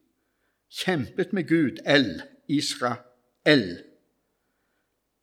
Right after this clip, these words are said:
Jakob har kjempet sin, sin kamp med Gud, det vet vi. Og han trengte å kjempe sin kamp med Gud, fordi at han måtte forsone seg med Esau.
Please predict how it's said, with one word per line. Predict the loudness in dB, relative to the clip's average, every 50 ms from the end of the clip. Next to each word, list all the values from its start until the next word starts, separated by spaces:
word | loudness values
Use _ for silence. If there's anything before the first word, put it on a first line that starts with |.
| _ _ _ _ _ _ 0
Jakob | 4 6 6 6 4 2 0 0 0 -2
har | -4
kjempet | -2 0 0 0 2 2 2 2 2
sin, | 2 2 0 0 -2 -4 -10 -16 -12
sin | -6 -4 -4 -2
kamp | 0 0 -2 -2 -2 -4
med | -6 -4
Gud, | -4 -6 -8 -12 -18 -20 _ _ _ _ 2
det | 2 2
vet | 2 -2 -6 -10 -12
vi. | -14 -14 -14 -18 _ -20 -20 -20 -2 2
Og | 4 4
han | 6 6 6 4 4 2
trengte | 0 0 0 0 -2 -2 -2 -2
å | 0 0
kjempe | 0 -2 -2 -2 -2 -2 -2
sin | -2 -4 -6 -4
kamp | -2 -4 -4 -4 -6
med | -10 -8 -6
Gud, | -4 -4 -4 -6 -10 -16 -20 -20 -20 0 2
fordi | 4 4 4 2 0
at | -2 -2 -2 -2 -2 0
han | 0 0 0 0
måtte | -2 -4 -2 -2 -2 -2 -2 -4 -12 -20 -20 -14 -2
forsone | 0 0 2 2 0 0 0 -4 -6 -4 -4
seg | -4 -4 -4
med | -4 -4 -6
Esau. | -6 -8 -8 -12